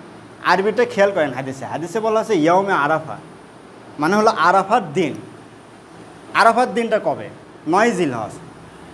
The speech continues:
তারিখটা হলো নয় তারিখ। আমরা এটা বোঝার চেষ্টা করবো যে তারিখটা হলো নয় তারিখ, তাহলে এই বিতর্কটা হয় না। ইয়াউমে আরাফা,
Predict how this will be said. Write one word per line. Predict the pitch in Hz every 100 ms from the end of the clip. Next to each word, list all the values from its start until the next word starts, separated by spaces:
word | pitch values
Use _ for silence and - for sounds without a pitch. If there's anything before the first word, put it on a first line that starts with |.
| -
তারিখটা | 175 202 247 269
হলো | 226 240 277
নয় | 233 226 240
তারিখ। | 214 151 120 - - - - - - - - - - - - - - - -
আমরা | 156 196
এটা | 240 226 247
বোঝার | 208 165 202 247
চেষ্টা | 208 -
করবো | 135 143
যে | 160
তারিখটা | 151 170 190 214 247
হলো | 233 247
নয় | 233 240
তারিখ, | 202 131 113 - - - - -
তাহলে | - 208 240
এই | 247
বিতর্কটা | 190 214 208 214 202
হয় | 170 147
না। | 131 110 - - - - - - - -
ইয়াউমে | 151 185 220 247
আরাফা, | 233 208 233 226 170 113